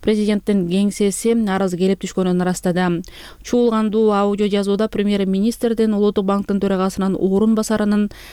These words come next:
жана каржы министринин үндөрүнө окшош адамдар өлкөнүн экономикалык саясатын талкуулаганын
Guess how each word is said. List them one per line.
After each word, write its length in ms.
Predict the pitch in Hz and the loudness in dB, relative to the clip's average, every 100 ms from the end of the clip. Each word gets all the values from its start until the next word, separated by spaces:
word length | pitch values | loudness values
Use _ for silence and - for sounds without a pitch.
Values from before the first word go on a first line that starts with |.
| - | -10
жана 220 | - 196 190 | -2 0 0
каржы 300 | 208 202 220 | 0 0 2
министринин 540 | 220 214 208 202 202 196 | 2 0 0 0 2 2
үндөрүнө 400 | 202 202 202 196 196 | 2 2 2 2 0
окшош 400 | - - 226 214 | -2 -2 0 0
адамдар 380 | 190 190 185 208 | 0 0 0 0
өлкөнүн 480 | 190 190 202 196 190 | 0 0 0 0 0
экономикалык 500 | 202 208 214 202 196 | 0 0 0 0 -2
саясатын 480 | 208 190 190 185 185 | -2 -2 -2 -4 -2
талкуулаганын 720 | 190 - 190 185 185 190 | -2 0 0 2 2 0